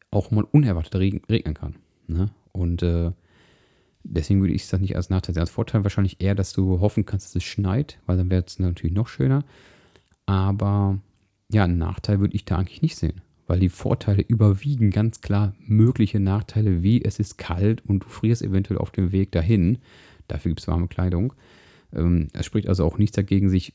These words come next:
für den Weg kurz einen Mantel überzuschmeißen und den nachher wieder wegzupacken. Sieht ja kein Mensch unterwegs, ne? Und wenn du irgendwie in einem Transportfahrzeug von der Kirche zur Location fährst, fährst du ja meistens auch mit einer, mit einer Limo oder irgendwas, mit einer Limousine, Stretch-Limousine oder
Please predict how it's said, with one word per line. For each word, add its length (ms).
für 240
den 220
Weg 160
kurz 260
einen 80
Mantel 220
überzuschmeißen 680
und 60
den 100
nachher 280
wieder 100
wegzupacken. 540
Sieht 180
ja 100
kein 240
Mensch 160
unterwegs, 520
ne? 160
Und 120
wenn 100
du 80
irgendwie 300
in 180
einem 260
Transportfahrzeug 760
von 200
der 120
Kirche 760
zur 140
Location 400
fährst, 240
fährst 240
du 60
ja 20
meistens 300
auch 120
mit 140
einer, 240
mit 160
einer 140
Limo 320
oder 240
irgendwas, 340
mit 100
einer 120
Limousine, 420
Stretch-Limousine 800
oder 420